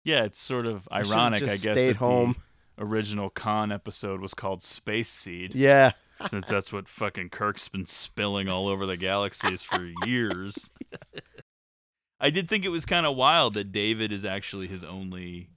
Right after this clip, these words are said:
Speaker 1: son, his only child that is on record,
Speaker 2: I know, because he's
Speaker 1: considering it
Speaker 2: gotta
Speaker 1: was
Speaker 2: be, like, a top bachelor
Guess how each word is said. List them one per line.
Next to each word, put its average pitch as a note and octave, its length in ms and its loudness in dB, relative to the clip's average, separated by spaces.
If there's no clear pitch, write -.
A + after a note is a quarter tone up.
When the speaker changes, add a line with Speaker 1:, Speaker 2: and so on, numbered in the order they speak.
Speaker 1:
son, F2+ 600 -8
his G2 140 -12
only F#2 280 -12
child G2 520 -8
that E2 160 -12
is F2+ 180 -16
on E2+ 180 -16
record, E2+ 540 -16
Speaker 2:
I A#2+ 120 4
know, D#3 180 4
because A#2+ 320 0
he's C3 100 0
Speaker 1:
considering F#2+ 60 -4
it - 20 0
Speaker 2:
gotta D3 160 4
Speaker 1:
was D3+ 80 -2
Speaker 2:
be, A#2 100 4
like, G#2 280 0
a G2 160 2
top A#2 360 0
bachelor G2 640 2